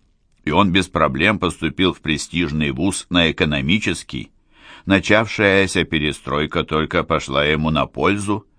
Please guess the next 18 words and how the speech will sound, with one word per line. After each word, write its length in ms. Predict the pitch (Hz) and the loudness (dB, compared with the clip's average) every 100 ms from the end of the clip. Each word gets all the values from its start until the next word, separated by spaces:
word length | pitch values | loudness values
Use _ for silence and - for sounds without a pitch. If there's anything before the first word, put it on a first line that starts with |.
| _ - - | _ -20 -16
Сначала 640 | - 95 85 202 214 202 | 0 2 2 4 4 4
Петя 400 | - 156 185 147 | 2 0 2 2
устроился 640 | 135 135 127 143 135 135 107 | 0 0 -2 0 0 0 0
на 160 | 101 | 2
работу 480 | 98 90 123 123 110 | 0 0 0 0 -2
в 80 | - | -2
крупный 480 | 104 117 - 92 85 | 2 0 2 0 2
ресторан, 720 | 78 - 71 64 73 107 123 _ _ - - | 0 -2 -2 2 2 2 -2 _ _ -20 -8
а 120 | 92 | -4
потом 360 | 87 98 214 247 | 2 2 4 2
хозяин 540 | 240 165 123 190 208 | 4 0 2 0 0
сделал 460 | 143 104 165 165 160 | -2 0 2 2 0
его 340 | 127 127 160 | 0 0 2
управляющим 840 | 165 139 127 104 139 165 147 135 110 | 0 2 0 2 0 0 -2 0 -2
в 20 | |
своём 500 | - 90 87 143 165 - | -2 -2 2 2 0 0
элитном 580 | 92 98 135 110 101 80 | 2 2 0 0 0 0
кафе. 520 | 73 65 76 90 | -2 -2 0 0